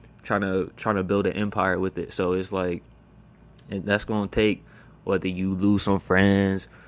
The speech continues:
people not supporting you, uh, loss of motivation, this and that. But I feel like as long as you really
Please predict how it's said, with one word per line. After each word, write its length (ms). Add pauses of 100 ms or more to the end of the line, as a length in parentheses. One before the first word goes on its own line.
(120)
people 240
not 220
supporting 560
you, 320 (560)
uh, 480 (640)
loss 300
of 60
motivation, 840
this 180
and 160
that. 260 (340)
But 300 (680)
I 60
feel 120
like 160
as 100
long 260
as 100
you 300
really 500